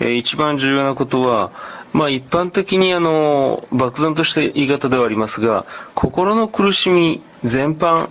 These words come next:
を取り扱っているのが精神科であるというふうに考えていただければいいかなと思います。で、中にはですね、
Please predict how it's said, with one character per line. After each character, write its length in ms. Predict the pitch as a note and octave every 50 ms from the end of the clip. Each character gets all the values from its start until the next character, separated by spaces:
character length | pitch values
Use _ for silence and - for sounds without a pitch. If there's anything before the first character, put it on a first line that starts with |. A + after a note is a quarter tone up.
| -
を 120 | - - C#3+
取 180 | - D#3 D3+
り 60 | D3+ D#3
扱 260 | D#3+ D#3+ - - E3
っ 40 | E3
て 160 | E3 - C3+
い 40 | A#2
る 60 | A2
の 120 | G#2+ G2
が 80 | F#2 F#2
精 140 | - G#2+ G2
神 200 | - - G#2 G2
科 80 | G2+
で 100 | F#2 G2
あ 40 | F#2
る 80 | F2+ F2
と 180 | - - F2+ - - - -
い 80 | - C3
う 40 | B2
ふ 100 | A#2+ A#2+
う 20 |
に 120 | A#2 G2+ -
考 260 | - A2+ A2 A2 G#2
え 60 | G2
て 140 | - - G2
い 40 | F2+
た 100 | - G#2
だ 120 | G2+ G2
け 100 | G2 G#2
れ 60 | G2
ば 100 | F#2 F#2+
い 80 | F#2+ F#2
い 40 | F#2
か 100 | G2 G#2
な 100 | A#2+ B2
と 120 | B2 G#2+
思 200 | - - G2 F#2
い 60 | F2
ま 120 | F2 F#2 F#2
す。 180 | - - - - - - - - - - - - - - - - - - - - - - -
で、 760 | C3+ C3+ C#3+ C#3+ C#3+ C#3+ C#3+ C#3+ C#3+ C#3 C#3 C#3 C#3 C#3 C3+ C3+
中 280 | D#3 F3+ F3+ - A#3
に 120 | A3 G#3 F#3
は 120 | D3+ B2+
で 80 | G#2 G2+
す 180 | - - -
ね、 300 | A#2+ A#2 G#2+ F#2 F#2 -